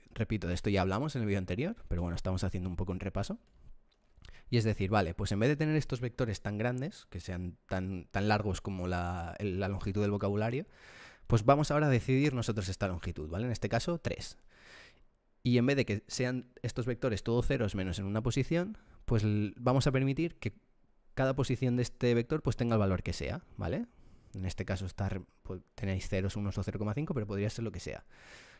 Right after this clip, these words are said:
Y además todos estos valores, en vez de darlos nosotros, los va a aprender la red neuronal,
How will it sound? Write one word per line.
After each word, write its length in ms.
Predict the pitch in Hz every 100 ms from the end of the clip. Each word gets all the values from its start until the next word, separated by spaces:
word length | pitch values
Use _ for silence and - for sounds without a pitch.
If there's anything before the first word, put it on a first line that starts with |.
| -
Y 80 | 120
además 320 | 127 160 185
todos 180 | 160 160
estos 240 | 151 147
valores, 320 | 147 160 175 143
en 80 |
vez 80 | 143
de 80 | 151
darlos 240 | 147 139
nosotros, 540 | 127 117 135 180 185 -
los 240 | 131 127
va 60 | 165
a 40 |
aprender 300 | 139 123 117
la 120 | 110 104
red 120 | 104
neuronal, 440 | 98 95 90 -